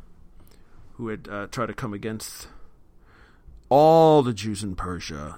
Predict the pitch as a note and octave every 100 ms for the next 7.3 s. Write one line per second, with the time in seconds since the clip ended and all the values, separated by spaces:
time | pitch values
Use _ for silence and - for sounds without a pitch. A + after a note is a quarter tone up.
0 | - A#2+ B2+ C#3 - A2+ G2+ F#2+ - C#3
1 | C#3+ - E3+ - A2 G#2+ A2+ A2 B2+ C#3+
2 | C#3+ B2 B2 A#2+ A#2 B2+ - - - -
3 | - - - - - - _ F2 G2+ F#2+
4 | F#2+ G#2 - - - - - - - -
5 | _ - - - - _ - - D#3+ F#3
6 | D#3 A#2+ - B2+ C#3+ C3+ G2 B2+ C3+ C3+
7 | B2+ B2+